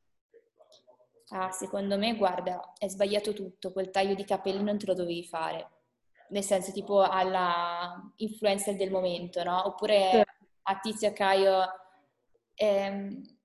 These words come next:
Speaker 1: mentre invece poi se sei nel posto di lavoro oppure a scuola e tu sai di aver ragione per qualche motivo,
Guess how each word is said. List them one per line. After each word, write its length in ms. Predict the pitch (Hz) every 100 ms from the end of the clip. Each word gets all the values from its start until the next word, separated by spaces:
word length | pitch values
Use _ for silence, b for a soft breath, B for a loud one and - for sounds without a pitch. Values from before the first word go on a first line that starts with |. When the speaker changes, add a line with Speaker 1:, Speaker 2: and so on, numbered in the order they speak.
| _ _
Speaker 1:
mentre 320 | - 277 285 302
invece 320 | 277 226 220
poi 140 | 247
se 100 | 220
sei 160 | 208 208
nel 120 | 208
posto 260 | 226 233 285
di 80 |
lavoro 320 | 277 233 196 180
oppure 300 | - 226 226
a 80 | 226
scuola 640 | - - 196 175 175 - -
e 120 | 202
tu 100 | 277
sai 200 | 262 262
di 60 | 202
aver 160 | 196
ragione 340 | 190 185 208 208
per 160 | 196
qualche 300 | - 190 -
motivo, 800 | 190 190 190 185 185 214 233 _